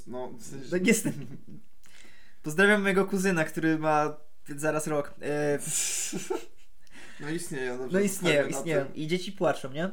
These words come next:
Speaker 1: No
Speaker 2: Głośno,
Speaker 1: niestety
Speaker 2: dro-,
Speaker 1: płaczą.
Speaker 2: dromiapę, nie? Jebane
Speaker 1: Kurwa,
Speaker 2: skurwysyny.
Speaker 1: wydzielają mordę, kurwa.
Speaker 2: Kurwa, nienawidzę.
Speaker 1: <laughs>
Speaker 2: Ale pomyśl sobie, nie? Że teraz to nie jest problem, bo jakby nie zagraża ci zwierzę i inne dzikie, nie?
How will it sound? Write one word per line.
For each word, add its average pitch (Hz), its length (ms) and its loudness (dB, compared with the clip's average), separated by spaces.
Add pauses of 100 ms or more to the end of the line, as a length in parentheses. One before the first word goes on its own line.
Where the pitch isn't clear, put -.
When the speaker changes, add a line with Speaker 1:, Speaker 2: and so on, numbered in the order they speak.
(220)
Speaker 1:
No 127 120 -8
Speaker 2:
Głośno, 175 320 4
Speaker 1:
niestety 143 100 -2
Speaker 2:
dro-, 165 120 0
Speaker 1:
płaczą. 165 140 -2
Speaker 2:
dromiapę, 170 540 6
nie? 170 320 0 (220)
Jebane 165 320 4
Speaker 1:
Kurwa, 143 100 2
Speaker 2:
skurwysyny. 160 640 2
Speaker 1:
wydzielają 147 480 0
mordę, 139 260 -6 (120)
kurwa. - 160 -8
Speaker 2:
Kurwa, 175 220 4
nienawidzę. 175 580 6 (180)
Speaker 1:
<laughs> - 200 0
Speaker 2:
Ale 165 180 6
pomyśl 185 300 4
sobie, 143 220 -2
nie? 156 140 -4
Że 165 240 0 (100)
teraz 202 520 2
to 151 80 -6
nie 170 80 0
jest 196 140 -2
problem, 147 320 -2
bo 160 380 0 (640)
jakby 147 260 -2
nie 175 80 2
zagraża 196 340 6
ci 135 360 -4
zwierzę 139 400 0
i 131 40 -4
inne 135 180 -6
dzikie, 127 280 -6
nie? 180 240 -6